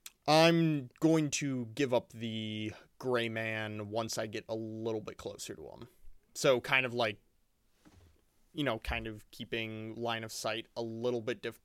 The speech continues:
uh, not complete line of sight with him because there's piles and dunes.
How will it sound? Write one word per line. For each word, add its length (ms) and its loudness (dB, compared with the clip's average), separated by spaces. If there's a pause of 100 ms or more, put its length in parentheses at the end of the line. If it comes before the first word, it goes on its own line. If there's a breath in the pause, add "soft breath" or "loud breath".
uh, 540 4 (540)
not 260 -2
complete 400 -8
line 180 -4
of 80 -10
sight 260 -4
with 160 -4
him 300 -6 (380)
because 240 -14
there's 220 -10
piles 580 -10
and 140 -14
dunes. 600 4